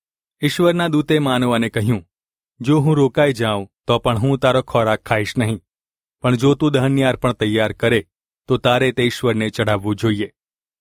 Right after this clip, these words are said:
માનોઆ જાણતો ન હતો કે તે ઈશ્વરનો દૂત છે. માનોઆએ યહોવાના દૂતને કહ્યું, "તારું નામ શું છે, જેથી તારા વચન ફળે ત્યારે અમે તારું સન્માન કરીએ?"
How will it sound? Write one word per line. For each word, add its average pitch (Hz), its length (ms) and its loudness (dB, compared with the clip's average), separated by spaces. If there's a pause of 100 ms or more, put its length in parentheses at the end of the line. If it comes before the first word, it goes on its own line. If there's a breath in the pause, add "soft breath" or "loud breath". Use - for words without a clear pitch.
(160)
માનોઆ 156 420 2
જાણતો 135 420 -2
ન 135 60 0
હતો 110 480 -2 (220)
કે 127 120 0
તે 120 120 -2
ઈશ્વરનો 110 520 -2
દૂત 117 280 -4
છે. - 280 -6 (760)
માનોઆએ 160 480 2
યહોવાના 151 440 2
દૂતને 123 380 -2
કહ્યું, 113 360 -2 (380)
"તારું 127 220 0
નામ 135 220 2
શું 139 260 -2
છે, - 220 -6 (380)
જેથી 135 280 0
તારા 123 200 0
વચન 113 320 -2
ફળે 120 420 -2 (280)
ત્યારે 117 240 0
અમે 135 320 0
તારું 110 260 -2
સન્માન 107 440 -2
કરીએ?" 117 340 -2